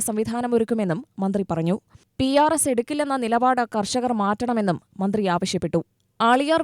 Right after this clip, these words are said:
വിഷയത്തിൽ കേരളത്തിന് അവകാശപ്പെട്ട ജലലഭ്യത ഉറപ്പാക്കുന്നതിന് തമിഴ്നാട്, കേരള ചീഫ് സെക്രട്ടറി തലത്തിൽ ചർച്ച നടന്നുകൊണ്ടിരിക്കുകയാണെന്ന്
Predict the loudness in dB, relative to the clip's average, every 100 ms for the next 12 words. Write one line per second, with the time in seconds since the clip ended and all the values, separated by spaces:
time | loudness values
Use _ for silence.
0 | 0 -2 -2 -4 -6 0 2 2 0 -2
1 | -2 0 0 0 -2 -2 0 2 2 0
2 | 0 2 2 2 0 0 0 0 0 -2
3 | -8 _ _ 4 4 2 0 -2 -2 0
4 | 2 0 -2 -4 -2 -2 -2 -4 -4 -2
5 | -2 0 -4 -4 -2 -2 0 -4 -4 -2
6 | -2 -2 -4 -4 0 0 0 -2